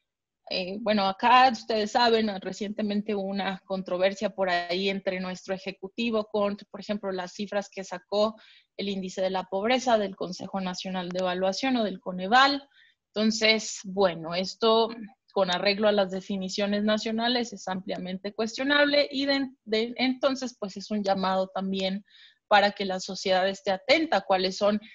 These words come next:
esas definiciones nacionales y realmente están reflejando lo que nosotros estamos viendo.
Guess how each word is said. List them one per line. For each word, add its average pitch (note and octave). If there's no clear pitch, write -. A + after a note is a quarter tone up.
esas G3+
definiciones F#3+
nacionales G3+
y G3+
realmente G3
están F#3+
reflejando F#3
lo F#3
que F#3
nosotros E3+
estamos E3+
viendo. -